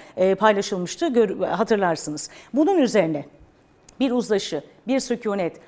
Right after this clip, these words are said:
aman bakın artık uzlaşıyoruz, artık anlaşıyoruz diyorlar. Peki ne oluyor orada?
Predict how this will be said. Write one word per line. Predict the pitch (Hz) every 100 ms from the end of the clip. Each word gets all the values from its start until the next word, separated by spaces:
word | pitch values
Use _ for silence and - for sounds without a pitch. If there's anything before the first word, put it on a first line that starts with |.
| -
aman | 233 262 240
bakın | 214 208 185
artık | - 226 220 254 -
uzlaşıyoruz, | 220 220 233 226 240 214 277 - -
artık | 208 208 226
anlaşıyoruz | 214 214 - 214 214 202
diyorlar. | 214 202 185 156 -
Peki | 262 269
ne | 262
oluyor | 262 214 190
orada? | 165 156 156